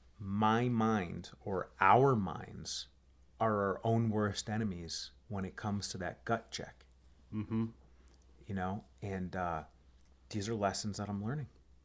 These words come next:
Speaker 2: Somebody said something to me. What's that, Tuesday? I guess it was yesterday. I guess it was Monday. And as you're speaking, especially about the laundry,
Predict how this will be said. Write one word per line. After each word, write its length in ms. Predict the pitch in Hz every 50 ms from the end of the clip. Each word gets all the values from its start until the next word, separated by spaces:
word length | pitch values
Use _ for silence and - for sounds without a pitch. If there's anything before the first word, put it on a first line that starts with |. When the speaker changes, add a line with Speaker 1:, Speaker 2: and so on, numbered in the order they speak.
| _ _ - _ - - - - - - _ - - - - - - - - - - _ - - - -
Speaker 2:
Somebody 440 | - - - 151 160 180 196 185 151
said 480 | - - - 135 127 123 120 107 - -
something 400 | - 120 107 98 - - 101 87
to 120 | - 101
me. 320 | 98 92 90 90 90 87 82 - - - - _ - - - - - - - - - - - - - - - - - - - _ - - - - - - - - -
What's 220 | - 139 - - -
that, 160 | 80 78 -
Tuesday? 420 | - 113 117 117 - 165 175 175 175 - - - - - -
I 60 | 107
guess 240 | 123 160 175 - 190
it 40 |
was 140 | 175 131 104
yesterday. 380 | 143 170 190 - - 110 87 85
I 80 | 90
guess 180 | 95 113 117 -
it 40 | 135
was 160 | 139 135 -
Monday. 300 | 123 110 87 73 - - - - - - - - _ - - - - - - - - -
And 180 | - 113 117 104
as 160 | 120 123 117
you're 120 | 135 131 -
speaking, 640 | - - - 127 123 120 - 95 92 90 87 95 - - -
especially 420 | 104 - - 127 127 123 - 120
about 180 | 110 107 101 -
the 60 | 95
laundry, 600 | 98 104 104 101 92 - - - 85 82 85